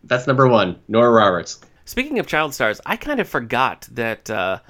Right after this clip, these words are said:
Speaker 2: oh, what, what is her name? Mae Whitman. Wait a minute. Mae
Speaker 1: Mae
Speaker 2: Whitman. I kind of forgot that she was in Arrested Development, and then she shows up.
Speaker 1: Well, you know, she just
Speaker 2: Yeah.
Speaker 1: kind of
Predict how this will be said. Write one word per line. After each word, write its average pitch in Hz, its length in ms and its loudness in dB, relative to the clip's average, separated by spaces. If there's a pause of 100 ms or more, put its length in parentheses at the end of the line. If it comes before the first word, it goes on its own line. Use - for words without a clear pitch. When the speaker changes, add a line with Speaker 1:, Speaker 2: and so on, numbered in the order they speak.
(580)
Speaker 2:
oh, 131 120 0
what, 117 240 -12
what 185 120 -10
is 156 140 -10
her 117 100 -10
name? 80 300 -14 (280)
Mae 151 160 2
Whitman. 131 380 0
Wait 127 140 0
a 120 40 -2
minute. 101 280 -10
Mae 131 180 -4
Speaker 1:
Mae 123 40 -6
Speaker 2:
Whitman. 92 320 -12 (180)
I 143 100 0
kind 208 180 0
of 196 60 -4
forgot 170 300 -2
that 120 120 -12
she 117 100 -8
was 104 140 -10
in 98 80 -10
Arrested 87 320 -10
Development, 78 440 -10 (400)
and 113 120 -6
then 113 100 -6
she - 120 -12
shows 101 260 -6
up. - 100 0
Speaker 1:
Well, 269 240 2
you 269 100 -2
know, 110 300 2
she - 160 -12
just 143 160 -8
Speaker 2:
Yeah. 143 80 0
Speaker 1:
kind 107 120 0
of - 280 -10